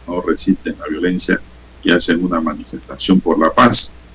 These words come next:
Amigos y amigas, estos son los titulares que hoy nos ofrece el diario La Estrella de Panamá y de inmediato hacemos contacto con la línea de titulares que nos tiene el diario La Prensa. Adelante, don César.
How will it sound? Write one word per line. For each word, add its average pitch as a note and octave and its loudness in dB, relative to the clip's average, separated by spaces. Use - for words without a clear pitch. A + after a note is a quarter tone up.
Amigos A#2+ 8
y B2+ 8
amigas, D#3+ 8
estos C#3 6
son B2 6
los A#2+ 6
titulares A2+ 4
que A2 4
hoy G#2+ 4
nos G2+ 4
ofrece A2+ 2
el B2 6
diario F#2+ 6
La E2 -2
Estrella F#2+ 4
de F2+ 6
Panamá F2 0
y A#2+ 6
de A#2+ 6
inmediato F#2+ 4
hacemos G2 2
contacto A2 0
con A2+ 2
la G#2 4
línea F#2+ 8
de F#2 4
titulares G2+ 2
que - -4
nos D#2+ -4
tiene F#2 6
el E2 2
diario F#2+ 6
La E2 2
Prensa. F#2 4
Adelante, F2+ 2
don E2 4
César. - -4